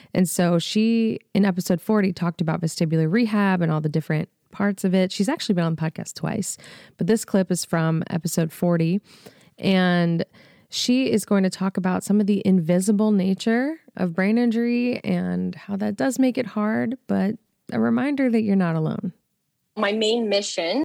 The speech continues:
Speaker 2: was for everyone to know that it isn't all in your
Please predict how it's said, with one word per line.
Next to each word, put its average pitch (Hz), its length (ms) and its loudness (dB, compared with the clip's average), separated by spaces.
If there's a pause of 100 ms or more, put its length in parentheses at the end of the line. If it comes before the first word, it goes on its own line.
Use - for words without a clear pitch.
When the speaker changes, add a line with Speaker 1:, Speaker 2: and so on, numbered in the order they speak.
Speaker 2:
was 190 400 2
for - 180 -2
everyone 240 340 0
to 247 120 -6
know 175 500 -2
that 175 240 -4
it 196 140 -6 (100)
isn't 214 460 0 (160)
all 170 480 0
in 175 360 0
your 160 380 -2